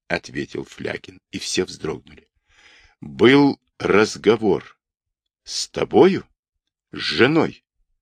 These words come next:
О чём? Не подслушал. Даша не стала бы скрывать. Однако скрыла.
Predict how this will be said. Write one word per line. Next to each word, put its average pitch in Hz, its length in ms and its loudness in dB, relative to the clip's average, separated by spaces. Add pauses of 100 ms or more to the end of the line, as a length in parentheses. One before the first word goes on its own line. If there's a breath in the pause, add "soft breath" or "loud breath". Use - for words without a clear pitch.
(280)
О 113 100 2
чём? 113 480 0 (920)
Не 90 260 0
подслушал. - 840 -8 (920 soft breath)
Даша 107 360 2
не 123 100 2
стала 151 400 2
бы 82 100 -6
скрывать. - 720 -10 (560)
Однако 85 480 -4
скрыла. - 560 -8